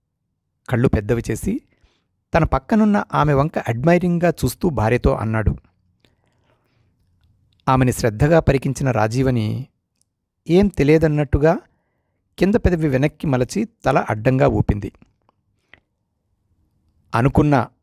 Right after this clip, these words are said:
నువ్వు చెప్పలేవని అనుకున్నా. ఈమె బొమ్మ. అంటే, నిజానికి బొమ్మ కాదు, యంత్రిక." యంత్రుడికి స్త్రీలింగం.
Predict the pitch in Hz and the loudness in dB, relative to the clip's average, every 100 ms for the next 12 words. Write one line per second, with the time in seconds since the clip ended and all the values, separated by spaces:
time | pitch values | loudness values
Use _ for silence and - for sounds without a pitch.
0 | _ _ _ _ _ _ 135 143 - 113 | _ _ _ _ _ _ 0 2 2 -2
1 | - 147 156 151 180 117 123 - 139 110 | -2 0 2 0 -2 -2 -2 0 0 -2
2 | - _ _ _ _ _ _ _ _ _ | -6 _ _ _ _ _ _ _ _ _
3 | _ _ _ - 127 131 120 151 156 113 | _ _ _ -4 0 2 2 0 0 0
4 | 120 143 - _ _ _ _ _ _ _ | 0 -2 -2 _ _ _ _ _ _ _
5 | _ _ _ _ - 131 185 156 165 233 | _ _ _ _ -8 0 2 4 2 -2
6 | - _ _ _ _ _ _ 110 107 143 | -10 _ _ _ _ _ _ -12 -4 0
7 | 185 190 170 165 190 101 113 143 - 147 | 2 0 0 0 -2 -2 -2 0 0 2
8 | 143 123 - _ _ _ _ _ _ 180 | 2 0 -4 _ _ _ _ _ _ -10
9 | 120 127 143 175 - - _ _ _ _ | -4 -4 -2 -2 -2 -8 _ _ _ _
10 | _ _ _ _ _ _ _ _ _ _ | _ _ _ _ _ _ _ _ _ _
11 | _ _ _ _ - 120 117 120 110 - | _ _ _ _ -2 -2 0 0 -2 -4
12 | - - 117 113 101 | -6 -6 -2 -2 -4